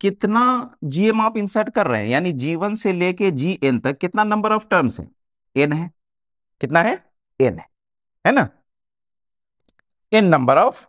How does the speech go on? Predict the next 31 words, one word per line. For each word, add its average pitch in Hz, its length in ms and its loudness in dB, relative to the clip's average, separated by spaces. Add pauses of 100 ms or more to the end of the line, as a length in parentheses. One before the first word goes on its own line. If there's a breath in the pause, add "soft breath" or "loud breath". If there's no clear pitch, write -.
(180)
terms - 340 -2
है, 76 120 -16 (160)
ठीक 175 140 0
है? 262 140 2 (720)
ये 143 140 2
आपका 139 320 0 (340)
एन 98 180 -4
हुआ, - 340 -20 (720)
ठीक 156 140 -8
है? 190 120 -8 (640)
एन 185 200 2
ये 185 240 4
हुआ, 185 340 0 (800)
एक 185 280 2
यहां 175 360 2
है 214 200 -8 (280)
और 139 160 2
एक 165 300 -2 (180)
यहां 107 400 -6
है, - 80 -20 (840)
यानी 160 360 2 (160)
अभी 196 420 2
जो 226 220 -2 (140)
आपके 127 440 0 (140)
पास 117 320 0
जो 127 140 -4
ये 123 180 -4
सीक्वेंस 120 720 -6
दिख 113 360 -8
रहा 78 300 -6
है, 110 200 -6